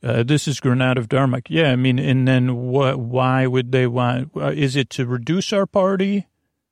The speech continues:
or to pre-, to prevent anyone from going inside? Because i-, if it was just to prevent anyone, like, it was, it was also keeping watch on the area.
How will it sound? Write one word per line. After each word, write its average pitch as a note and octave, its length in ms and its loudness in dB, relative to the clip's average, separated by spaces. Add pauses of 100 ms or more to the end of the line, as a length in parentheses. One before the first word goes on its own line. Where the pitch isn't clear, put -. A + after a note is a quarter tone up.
(640)
or C#3 360 2
to - 180 -4
pre-, B2+ 160 -4
to C3 200 -10
prevent C3+ 500 0
anyone C3+ 340 2
from A#2+ 260 -2
going B2 320 2
inside? A#2+ 800 -2
Because B2+ 340 -4
i-, C#3 40 2
if D3 240 -6
it D#3+ 40 0
was C#3 120 0
just - 240 -4
to C#3 40 -8
prevent C3+ 440 0
anyone, B2 800 -2 (760)
like, C#3+ 200 -2
it D3 40 2
was, C3+ 140 -4
it D#3+ 180 -4
was C#3 180 0
also C#3+ 300 0
keeping C3+ 480 -2
watch C#3 400 0
on A#2 200 0
the A#2 160 -2
area. B2+ 680 -4